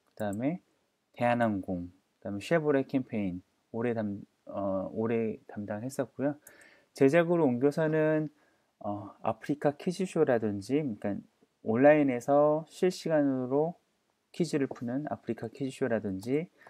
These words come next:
어, 무한도전의 토렌트를 활용한 불법 다운로드 방지 캠페인,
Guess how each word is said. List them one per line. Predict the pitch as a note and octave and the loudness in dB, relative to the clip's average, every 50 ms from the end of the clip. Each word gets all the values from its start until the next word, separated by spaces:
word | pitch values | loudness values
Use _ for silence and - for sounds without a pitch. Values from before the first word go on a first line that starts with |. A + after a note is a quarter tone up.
| - _ _ _ _ _ _ _ _ _ _ _ _ _ _ | -20 _ _ _ _ _ _ _ _ _ _ _ _ _ _
어, | _ - - - - G#2 | _ -20 -20 -20 -16 -6
무한도전의 | A2+ A2+ C#3 D3+ D3+ C#3 D3 C3+ A#2 B2+ B2 A#2+ A2+ A2 A2 C3 C#3+ E3+ F3 - _ - _ _ - | 2 6 6 6 8 6 4 2 2 2 0 0 0 0 0 0 0 -2 -2 -6 _ -20 _ _ -8
토렌트를 | - - F#3+ F#3+ F#3 F3 - D3 C#3+ C#3 C#3 | 0 2 4 4 4 2 0 2 2 2 2
활용한 | C3+ C3 B2 A#2+ B2+ C#3 C#3 - | 0 -2 -2 -2 0 -2 0 0
불법 | - B2 A2+ - C3+ C3+ - - | -2 0 2 2 0 0 0 -2
다운로드 | C3 B2+ C3+ C#3+ D3 C#3+ C3 A#2+ A#2 C3 | 0 2 2 2 2 0 -2 -2 -4 -6
방지 | A#2+ - G#2 G2+ G2 - - | -6 -6 -6 -6 -6 -10 -10
캠페인, | - - G#2+ G2+ - - G#2+ F2+ E2+ E2+ F2 | -6 -6 -6 -6 -6 -6 -6 -6 -6 -6 -10